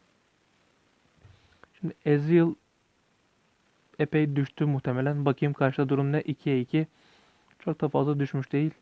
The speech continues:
İki de kill almış. Tabii benim karşımda biraz düşük. Ben buradan Ahri'ye ineceğim. İkiye bir orada şu an için henüz bir şey yapamam. Ahri de beni öpebilir tek başıma. Evet,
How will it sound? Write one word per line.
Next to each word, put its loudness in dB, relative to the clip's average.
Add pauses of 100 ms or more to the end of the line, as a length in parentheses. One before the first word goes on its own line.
İki -6
de -2
kill -2
almış. -4 (2500)
Tabii -2
benim 4
karşımda 2
biraz 6
düşük. -4
Ben 0
buradan 0
Ahri'ye 2
ineceğim. 2
İkiye 0
bir 2
orada 4 (100)
şu -4
an 0
için -2
henüz -2
bir -8
şey 0
yapamam. 2 (1300)
Ahri 0
de 2
beni 2
öpebilir -2
tek -6
başıma. -2 (1500)
Evet, -4